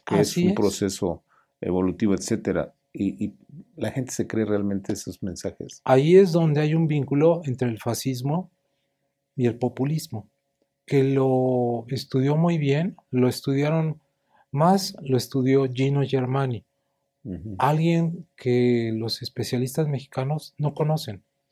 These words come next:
Speaker 2: desgraciadamente. Gino Germani era el italiano, fue perseguido por Mussolini y escapó a Argentina.
Speaker 1: Ujú.
Speaker 2: Y en Argentina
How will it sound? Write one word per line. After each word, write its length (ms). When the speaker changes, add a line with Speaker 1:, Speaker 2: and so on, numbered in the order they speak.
Speaker 2:
desgraciadamente. 1000
Gino 240
Germani 640
era 340
el 160
italiano, 600
fue 240
perseguido 560
por 160
Mussolini 600
y 40
escapó 760
a 140
Argentina. 720
Speaker 1:
Ujú. 300
Speaker 2:
Y 80
en 100
Argentina 840